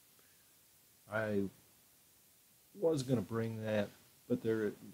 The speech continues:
it's not, it is, but it isn't. There, there's discussion on one hand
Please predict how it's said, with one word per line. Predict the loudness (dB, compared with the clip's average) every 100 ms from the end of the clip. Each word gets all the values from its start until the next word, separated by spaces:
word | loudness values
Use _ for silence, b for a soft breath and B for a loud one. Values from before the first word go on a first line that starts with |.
| -20
it's | -2 0
not, | 2 -2 -4 -12 -20 -20 -20 -20 -20 -20 -20 -20 _ 4
it | 8
is, | 12 12 10
but | 8 6
it | 4
isn't. | 0 -2 -4 -14 -20 -20 -20 -20 -20 _ -20 -20 _ _ -12
There, | -6 -4 -6 -4
there's | 0 0
discussion | 0 2 2 4 0
on | -2 0 4
one | 4 4
hand | 2 -2 -4 -2 -6 -8